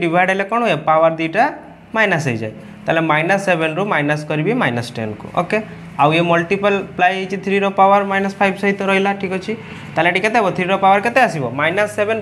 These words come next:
ପ୍ଲସ୍ ଟେନ୍ ହେଇଯାଉଛି। ତାହେଲେ ମାଇନସ୍ ସେଭେନ୍ ପ୍ଲସ୍ ଟେନ୍ ହେଇଯାଉଛି minus minus, ଆଉ ଇଏ ଥ୍ରୀର power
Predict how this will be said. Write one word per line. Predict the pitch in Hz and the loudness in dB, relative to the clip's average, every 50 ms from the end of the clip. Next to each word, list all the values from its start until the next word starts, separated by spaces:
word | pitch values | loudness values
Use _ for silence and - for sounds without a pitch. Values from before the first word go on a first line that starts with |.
| 214 | 0
ପ୍ଲସ୍ | 220 214 214 208 - - | 2 2 2 2 2 2
ଟେନ୍ | 220 220 220 214 | 2 2 2 2
ହେଇଯାଉଛି। | 220 214 214 208 202 208 220 233 - - - - - - - - | 2 2 0 0 -2 -4 -8 -12 -12 -12 -16 -16 -14 -14 -12 -6
ତାହେଲେ | - 156 156 156 156 151 | -2 0 2 4 4 4
ମାଇନସ୍ | 151 156 165 185 190 190 - 180 | 2 2 2 0 -2 0 0 0
ସେଭେନ୍ | 180 175 196 226 226 196 - - | 0 2 2 0 0 -2 -2 0
ପ୍ଲସ୍ | 185 190 202 202 202 - - - | 2 2 4 2 0 -2 0 0
ଟେନ୍ | 202 208 208 202 | 2 2 4 2
ହେଇଯାଉଛି | 202 202 202 202 202 196 | 2 2 2 0 0 0
minus | 190 180 190 190 - 190 | -2 -2 -2 -2 -2 -2
minus, | 190 196 214 220 214 - - 156 | 0 0 0 -2 -2 -2 -2 0
ଆଉ | 151 151 160 | 0 0 0
ଇଏ | 165 156 - | -2 -2 -2
ଥ୍ରୀର | 160 156 156 156 151 156 151 | 0 0 2 2 2 2 2
power | 156 160 185 240 | 2 4 2 2